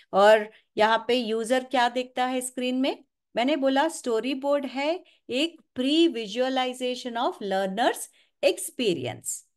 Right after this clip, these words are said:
So drag words into blank spaces, right? So अगर ये फीडबैक पहले नहीं आएगा, unless there is a instant feedback is selected, you will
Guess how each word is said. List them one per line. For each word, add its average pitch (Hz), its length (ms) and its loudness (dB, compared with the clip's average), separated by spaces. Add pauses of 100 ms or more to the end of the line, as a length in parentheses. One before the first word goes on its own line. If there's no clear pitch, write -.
(600)
So 254 340 2 (300)
drag 233 400 2
words 240 400 -2
into 311 180 -4 (140)
blank 208 300 0
spaces, - 540 -6 (260)
right? 254 280 4 (580)
So 202 380 6 (140)
अगर 220 260 4
ये 269 140 6
फीडबैक 269 640 2 (140)
पहले 208 300 0
नहीं 240 360 -2
आएगा, 214 720 -2
unless 202 400 -2 (100)
there 202 220 -2
is 190 80 -8
a 269 140 0 (160)
instant 247 560 2 (100)
feedback 180 440 0
is 247 100 -4 (120)
selected, 143 400 -4 (220)
you 240 100 2
will 262 160 2